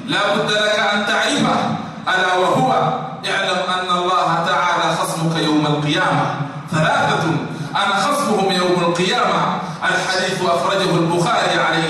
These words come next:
رحمة الله، والنبي عليه الصلاة والسلام كلامه صدق، والله عز وجل وعده عدل، وعد الله لا يخلف الله وعده، ولكن أكثر الناس لا يعلمون، يعلمون ظاهرا من الحياة الدنيا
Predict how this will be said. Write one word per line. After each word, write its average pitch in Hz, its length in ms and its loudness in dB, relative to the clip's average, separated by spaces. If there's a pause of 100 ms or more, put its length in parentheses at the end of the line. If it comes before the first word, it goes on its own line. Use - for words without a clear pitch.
(120)
رحمة 160 300 2
الله، 160 500 2 (300)
والنبي 202 500 2
عليه 214 320 0 (100)
الصلاة 196 480 0
والسلام 180 600 0
كلامه 170 540 0
صدق، 156 420 0 (420)
والله 196 380 2
عز 170 340 0
وجل 214 420 0 (120)
وعده 185 600 0
عدل، 165 280 -2 (460)
وعد 170 280 0
الله 220 340 2
لا 226 160 0
يخلف 214 380 2
الله 208 380 2
وعده، 180 420 2 (600)
ولكن 196 500 0
أكثر 220 520 0
الناس 220 420 0 (120)
لا 214 200 2
يعلمون، 202 840 0 (160)
يعلمون 202 560 0
ظاهرا 196 760 0
من 190 100 0
الحياة 185 580 0
الدنيا - 560 2